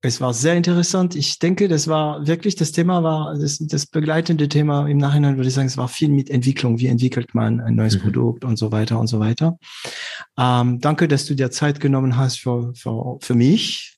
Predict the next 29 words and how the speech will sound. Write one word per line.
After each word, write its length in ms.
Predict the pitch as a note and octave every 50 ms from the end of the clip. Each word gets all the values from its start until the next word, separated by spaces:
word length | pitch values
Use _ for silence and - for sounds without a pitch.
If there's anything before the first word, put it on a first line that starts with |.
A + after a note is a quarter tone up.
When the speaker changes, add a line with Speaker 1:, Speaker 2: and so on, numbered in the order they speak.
| - - -
Speaker 1:
Klar, 380 | - - B2 B2 D3 F3 F3+ D#3+
weil 160 | A#2+ A2 A#2
ich 100 | A#2 -
profitiere 560 | - C#3+ B2+ - C#3 B2+ - D#3 D#3+ E3 E3
ja 160 | D3+ C#3+ C3+
meistens 400 | C3 C3 B2+ C3+ C3+ - - C#3+
von 160 | - - C#3 C3
diesem 220 | B2+ B2 B2+ A#2+
Podcast, 440 | - C#3 C#3 - - D3+ C#3+ D3 -
indem 240 | C3+ C3 C3+ B2+ B2+
ich 120 | B2 C#3
jedes 260 | C3+ B2+ C3 B2+ -
Mal 160 | C#3 C3+ B2+
neue 220 | B2+ B2+ B2 B2 A#2+
Ideen 400 | A#2 B2+ A#2+ A#2+ C3 D#3+ E3 C#3+
bekomme 340 | B2+ A#2 - B2+ B2 B2+ B2
umsonst, 500 | A#2 A#2 A#2+ C3 D#3 F#3 - - - -
aber 260 | B2 A#2 A#2+ A#2+ B2
auch 120 | A#2 -
für 140 | - - C3
die 100 | A#2+ A#2
Zuhörer, 400 | - - D#3+ D3+ C#3+ C#3 C3 B2+
mit 200 | B2+ B2+ A#2+ B2
denen 120 | B2 A#2+
wir 100 | A#2+ A#2+
das 320 | A#2 A#2+ A2+ - - - _ -
sehr 240 | A2 A#2+ B2+ C3
gerne 260 | B2 B2+ B2 A#2+ A#2+ A#2+
teilen. 520 | - A2+ A2+ A#2+ B2+ D3 E3+ F#3+ F#3